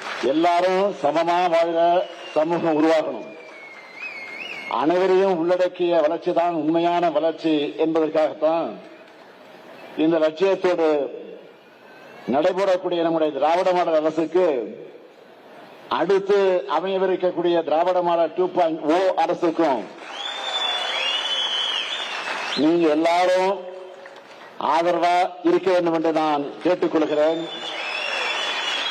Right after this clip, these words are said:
இருப்பீங்க என்ற நம்பிக்கை எனக்கு நிரம்ப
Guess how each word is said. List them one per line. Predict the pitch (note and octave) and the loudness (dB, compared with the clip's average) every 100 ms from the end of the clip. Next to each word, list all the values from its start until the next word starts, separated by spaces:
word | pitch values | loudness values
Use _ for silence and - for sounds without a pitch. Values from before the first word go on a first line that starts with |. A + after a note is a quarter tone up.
| - - - - - - - - - B2 | -6 -6 -6 -6 -6 -6 -6 -6 -2 0
இருப்பீங்க | F3+ G3 F#3 F3+ F3 F3 | 0 2 0 2 2 2
என்ற | E3 D3+ E3 | 0 -2 -2
நம்பிக்கை | E3+ F#3 F#3 | 0 0 2
எனக்கு | D#3+ D#3 D3 | 0 0 0
நிரம்ப | D3+ E3 | 2 2